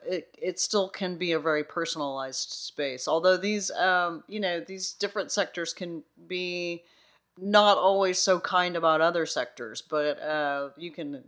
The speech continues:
choose to ignore that. Um, you know, again, it's, it's kind of up to you. And in Texas, I feel like there's a lot of freedom. There's a kind of a certain amount of freedom because I just feel like things are always still being established here.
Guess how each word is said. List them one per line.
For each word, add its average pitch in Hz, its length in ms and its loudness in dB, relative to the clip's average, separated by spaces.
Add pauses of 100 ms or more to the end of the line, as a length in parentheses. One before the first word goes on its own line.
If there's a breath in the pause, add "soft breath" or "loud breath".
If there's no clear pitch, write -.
choose 147 260 -10
to 143 140 -10
ignore 135 380 -10
that. 131 320 -8 (120)
Um, 139 680 -10
you 156 120 -8
know, 131 320 -14
again, 143 420 -6
it's, 127 240 -12 (140)
it's 127 100 -16
kind 156 220 -4
of 135 80 -6
up 131 140 -8
to 143 100 -10
you. 143 320 -6
And 160 100 -4
in 165 140 -4
Texas, 190 380 -2
I 147 100 -2
feel 147 180 -8
like 139 160 -4
there's 139 240 -12 (140)
a 143 80 -6
lot 143 240 0
of 131 80 -10
freedom. 139 460 -8
There's 175 200 -4
a 170 60 -4
kind 190 260 -2
of 156 80 -2
a 151 40 -4
certain 156 260 -4
amount 147 240 -4
of 127 80 -14
freedom 151 400 -6
because 139 580 -8 (760 soft breath)
I 226 120 -2
just 254 240 -4
feel 240 120 4
like 185 200 6
things 190 240 -4
are 156 160 2
always 160 320 4
still 160 400 0
being 147 380 -2
established 131 800 -6
here. 117 320 -6